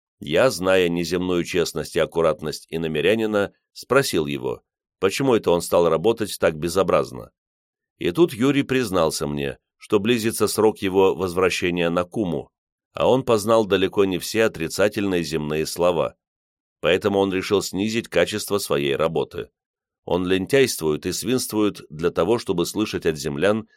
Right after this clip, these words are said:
строгие отзывы и пополнять ими свой словесный фонд. Недавно один посетитель очень его порадовал, обозвал «захребетником». А ещё Юрику на букву «З» известны такие слова:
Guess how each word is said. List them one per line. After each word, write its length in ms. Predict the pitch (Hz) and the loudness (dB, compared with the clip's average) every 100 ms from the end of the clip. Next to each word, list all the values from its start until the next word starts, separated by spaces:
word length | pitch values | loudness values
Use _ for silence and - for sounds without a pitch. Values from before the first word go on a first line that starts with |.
| _ | _
строгие 600 | - - 113 101 - 85 | -8 2 4 4 2 0
отзывы 600 | - 95 113 117 110 107 _ _ _ | 2 0 0 0 0 -2 _ _ _
и 100 | 139 | -4
пополнять 600 | 135 139 110 92 104 110 - | 0 4 4 4 2 0 -4
ими 260 | 113 123 | -2 -2
свой 280 | 120 71 87 | -2 0 0
словесный 580 | - 80 73 67 - 80 | 0 0 0 -2 -4 -6
фонд. 440 | - 80 62 - _ _ _ _ _ _ _ - | -2 -2 -2 -16 _ _ _ _ _ _ _ -4
Недавно 500 | 90 98 101 90 95 | 0 4 4 4 2
один 280 | 90 98 | 2 0
посетитель 680 | 98 92 90 135 127 113 - _ _ - | 0 -2 -2 -2 0 0 -2 _ _ 2
очень 340 | 104 - 101 | 2 2 0
его 220 | 92 92 | 0 0
порадовал, 680 | 85 90 107 78 69 64 - _ _ - | 2 4 4 2 -2 -4 -8 _ _ -4
обозвал 600 | 82 92 87 101 98 - | 0 2 4 4 4 2
«захребетником». 1160 | 95 101 - 104 107 98 82 76 - 67 58 _ _ _ _ _ _ | -2 -2 -2 -2 0 0 -2 -6 -6 -8 -8 _ _ _ _ _ _
А 140 | - 76 | 0 0
ещё 260 | 71 - | 0 -2
Юрику 460 | 151 127 127 123 117 | 0 2 0 0 0
на 140 | 95 | 0
букву 320 | 82 92 80 76 | 0 -2 -2 0
«З» 340 | 76 120 107 _ _ | 4 2 2 _ _
известны 580 | - 82 73 127 - 131 | -6 -4 0 0 0 0
такие 420 | 120 110 78 71 | 0 -2 -2 -4
слова: 460 | 69 85 85 64 | -2 0 2 0